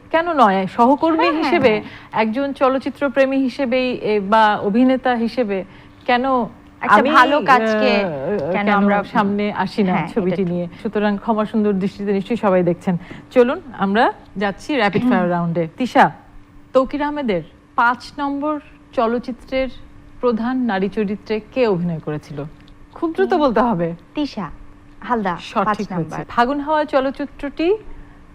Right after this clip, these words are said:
Speaker 1: কোন গল্পের অনুপ্রেরণায় নির্মিত?
Speaker 2: বউ কথা কও।
Speaker 1: বউ
Speaker 2: না,
Speaker 1: কথা
Speaker 2: হ্যাঁ,
Speaker 1: কও।
Speaker 2: বউ কথা কও।
Speaker 1: টিটু রহমানের
Speaker 2: হ্যাঁ,
Speaker 1: বউ
Speaker 2: বউ
Speaker 1: কথা
Speaker 2: কথা
Speaker 1: কও।
Speaker 2: কও।
Speaker 1: চলতির সময় থমকে দাঁড়ায়, জেগে জেগে স্বপ্ন দেখি হায়।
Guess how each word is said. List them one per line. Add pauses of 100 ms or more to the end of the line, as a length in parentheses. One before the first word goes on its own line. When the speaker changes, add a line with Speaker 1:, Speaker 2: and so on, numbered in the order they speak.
(200)
Speaker 1:
কোন
গল্পের
অনুপ্রেরণায়
নির্মিত? (360)
Speaker 2:
বউ
কথা
কও। (460)
Speaker 1:
বউ
Speaker 2:
না,
Speaker 1:
কথা
Speaker 2:
হ্যাঁ,
Speaker 1:
কও।
Speaker 2:
বউ
কথা
কও।
Speaker 1:
টিটু
রহমানের
Speaker 2:
হ্যাঁ,
Speaker 1:
বউ
Speaker 2:
বউ
Speaker 1:
কথা
Speaker 2:
কথা
Speaker 1:
কও।
Speaker 2:
কও। (300)
Speaker 1:
চলতির
সময়
থমকে
দাঁড়ায়, (340)
জেগে
জেগে
স্বপ্ন
দেখি
হায়।